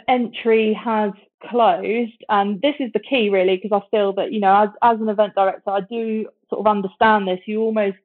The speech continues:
just sort of close down into sort of, like, full operational mode, um, particularly if you're, you know, sort of a smaller organization doing all of this stuff yourself. But it's actually really important to make sure that your emails don't just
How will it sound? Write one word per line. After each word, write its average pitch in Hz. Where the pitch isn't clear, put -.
just 190
sort -
of 190
close 226
down 196
into 190
sort -
of, 190
like, 240
full 214
operational 202
mode, 185
um, 190
particularly 196
if 190
you're, 190
you 208
know, 180
sort -
of 202
a -
smaller 214
organization 190
doing 190
all 202
of 185
this 185
stuff 190
yourself. 185
But -
it's 226
actually 240
really 220
important 208
to 214
make 196
sure 196
that 185
your 202
emails 185
don't 185
just 185